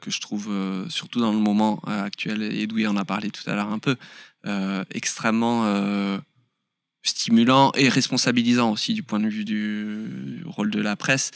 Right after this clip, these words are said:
En fait, l'agence, les photographes de, de l'agence, euh, Cap-, de l'agence Magnum, et je pense notamment à Capa, euh, Robert Capa, mais il n'y a pas que lui, hein, et d'ailleurs il y a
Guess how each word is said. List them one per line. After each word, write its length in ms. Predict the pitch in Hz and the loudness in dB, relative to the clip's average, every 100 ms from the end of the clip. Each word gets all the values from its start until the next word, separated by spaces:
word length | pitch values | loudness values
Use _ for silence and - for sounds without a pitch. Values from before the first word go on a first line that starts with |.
| - - | -14 -6
En 40 | |
fait, 120 | 131 | -2
l'agence, 400 | 120 113 110 110 | 2 2 2 0
les 60 | 110 | -2
photographes 440 | - 113 107 110 | -4 -4 -2 -2
de, 320 | - 113 110 110 | -2 -2 -2 -4
de 160 | 131 | -4
l'agence, 420 | 110 107 110 - | -4 -4 -4 -4
euh, 180 | 107 101 | -2 -2
Cap-, 360 | 101 110 - 127 | -2 -4 -2 -2
de 200 | 113 104 | 0 2
l'agence 360 | 104 104 107 | 2 2 0
Magnum, 360 | 110 107 120 123 | 0 2 2 2
et 40 | |
je 100 | 110 | 0
pense 200 | - 104 | -2 -4
notamment 320 | 104 101 101 101 | -2 -2 0 0
à 80 | |
Capa, 340 | 101 104 113 131 - - - - - - | -2 -2 -2 -2 -6 -20 -20 -20 -20 -6
euh, 680 | 107 101 101 101 98 98 101 | -2 0 0 -2 -2 -2 -4
Robert 320 | 95 110 117 | -4 -6 -6
Capa, 260 | - - 110 | -6 -2 0
mais 120 | 101 | 2
il 20 | |
n'y 80 | 101 | 2
a 40 | 92 | 0
pas 140 | 107 | -2
que 80 | - | 2
lui, 140 | 113 | 2
hein, 160 | 104 101 | 2 0
et 140 | 101 | -2
d'ailleurs 280 | 101 98 104 | -2 0 -2
il 20 | |
y 40 | |
a 80 | 107 | -4